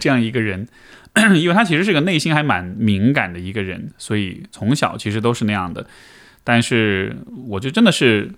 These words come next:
他也在成长，我也在成长，我们对于这些话题的思考跟讨论多了之后，我觉得也帮助他，呃，多少能够去接纳这样一些问题了。所以说，呃，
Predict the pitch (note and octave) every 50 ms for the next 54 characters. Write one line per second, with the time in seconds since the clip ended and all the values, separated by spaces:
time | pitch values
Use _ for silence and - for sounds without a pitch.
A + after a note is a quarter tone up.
0 | _ _ _ _ _ _ _ _ - D3 D#3 F3+ D#3+ A2 F#2+ A2 G#2+ - - -
1 | G2 A#2 B2 A2+ F#2 E2+ F2 G#2+ A#2 A2 G#2+ G#2+ - - F#2+ F#2+ G#2+ G#2 F#2+ E2+
2 | E2+ F2+ - - G2 F2 E2 F#2 G2 A2+ A2+ G#2+ A#2+ A#2 A#2 - C#3+ B2 A2 A2+
3 | A2+ G#2+ A2 - - C#3 C#3 C#3+ - E2+ F2+ F#2 G2 A2 A#2+ - - F#2 E2 F#2+
4 | A2+ A2+ G2+ F2+ - - - - - - - - - _ _ _ E3 E3+ F#3 G3+
5 | G3 D#3+ B2 G3+ - A#2+ B2+ B2 G#2+ G2 F#2+ F#2 A#2+ C#3+ C3+ G#2 F2 - C3 E3
6 | G#3+ A#3 A#3+ E3 - D3 C3+ B2+ B2 B2 B2 A#2+ - - - G2 F#2 F2 E2+ F2+
7 | F2+ - D#3 E3+ E3 B2 F#2+ G2+ B2 D3 D#3 C3+ A#2 D3+ E3+ G#3+ A3+ A3+ E3 B2+
8 | A2+ A2+ F#2+ F#2+ G2 - A2+ G#2+ A#2 A2 G2 F#2 - - G2 - - - - _
9 | _ _ _ _ _ _ _ _ _ _ _ - - A2+ A#2 G#2 - A#2 A2+ A2
10 | A2 G#2+ G#2+ G#2+ G#2+ A2 - - _ _ _ _ G2 F#2+ F#2 F2+ F2 E2+ E2+ E2
11 | D#2+ -